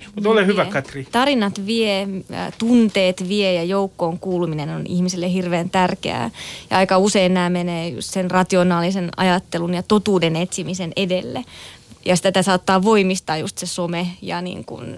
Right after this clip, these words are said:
Speaker 2: ne joukot, mitä sinne syntyy, samanmielisten joukot, jotka sit etsii vihollisia. Mut mä lisäisin sun manifestiin, joka on oivallinen, niin sen, että mun mielestä laajemmin pitäisi opettaa peruskouluissa ja työpaikoilla ja toimittajille, että miten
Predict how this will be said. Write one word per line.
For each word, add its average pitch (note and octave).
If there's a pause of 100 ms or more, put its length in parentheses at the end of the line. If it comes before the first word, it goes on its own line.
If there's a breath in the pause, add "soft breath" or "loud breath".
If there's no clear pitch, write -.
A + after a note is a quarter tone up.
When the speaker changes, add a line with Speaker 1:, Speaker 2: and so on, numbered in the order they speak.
(140)
Speaker 2:
ne E3+
joukot, F3
mitä F#3+
sinne F#3
syntyy, G3
samanmielisten G3+
joukot, -
jotka -
sit G#3
etsii G#3
vihollisia. A#3+ (560 loud breath)
Mut G#3+
mä A3
lisäisin A3
sun A#3+
manifestiin, F3+
joka F3+
on F3
oivallinen, F3+
niin F3+
sen, F#3+
että F3+
mun G#3
mielestä G3+
laajemmin F#3
pitäisi F3
opettaa F3+ (380 loud breath)
peruskouluissa F#3
ja E3+
työpaikoilla F3
ja D#3+
toimittajille, G#3+
että G3
miten A3